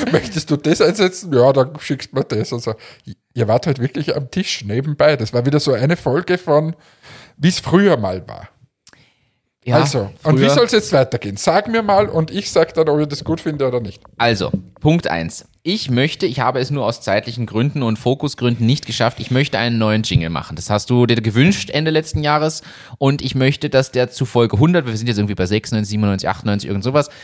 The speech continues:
Speaker 2: zu Folge hundert, das ist so in zwei, drei Wochen, würde ich dann starten und sagen, da geht's los mit dem neuen Jingle. Das ist Punkt eins.
Speaker 1: Ganz kurz. Unsere erste Folge haben wir aufgenommen,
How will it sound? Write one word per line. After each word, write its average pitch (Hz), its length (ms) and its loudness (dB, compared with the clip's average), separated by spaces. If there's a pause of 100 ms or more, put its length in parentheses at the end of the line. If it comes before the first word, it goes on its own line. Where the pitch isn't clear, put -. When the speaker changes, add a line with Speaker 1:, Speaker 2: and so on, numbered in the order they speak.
(120)
Speaker 2:
zu - 140 -4
Folge 123 300 2
hundert, 160 300 4
das 127 140 0
ist 110 60 -6
so 117 40 2
in 107 80 0
zwei, 101 220 0
drei 101 180 0
Wochen, 123 320 0
würde 117 140 -4
ich - 80 -8
dann 113 180 -2
starten 98 460 -2
und 101 120 -6
sagen, 95 380 -4
da 90 160 -4
geht's - 240 -8
los 95 180 -4
mit 85 120 -8
dem 90 80 0
neuen 85 180 0
Jingle. 71 320 -6
Das 101 120 -14
ist - 60 -20
Punkt 110 200 -2
eins. - 280 -8 (1900)
Speaker 1:
Ganz 92 240 -6
kurz. - 360 0 (680)
Unsere 104 520 -2
erste 120 320 -4
Folge 113 320 0
haben 98 120 -4
wir 98 140 -6
aufgenommen, 110 540 -4